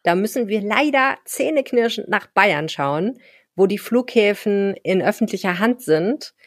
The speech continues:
und kein Personalmangel besteht. Und so richtig habe ich noch nicht verstanden, wo da der Zusammenhang ist, aber es gelingt offensichtlich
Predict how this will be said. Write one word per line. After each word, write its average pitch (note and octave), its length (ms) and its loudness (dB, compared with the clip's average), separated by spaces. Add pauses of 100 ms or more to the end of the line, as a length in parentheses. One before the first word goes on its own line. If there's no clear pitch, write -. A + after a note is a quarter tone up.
(720)
und G3+ 320 0 (520)
kein A#3+ 220 0
Personalmangel D3+ 680 0
besteht. - 560 -8 (180)
Und F3+ 220 -2
so G#3 60 2
richtig B3+ 280 0
habe A#3 120 4
ich G#3+ 60 0
noch A3 80 0
nicht A#3+ 120 0
verstanden, G3+ 480 -2
wo G3 80 0
da G3+ 140 4
der F#3 160 0
Zusammenhang F3 580 -2
ist, F#3+ 160 -4
aber E3+ 160 -2
es E3 140 -6
gelingt G3 420 2
offensichtlich F#3 960 -4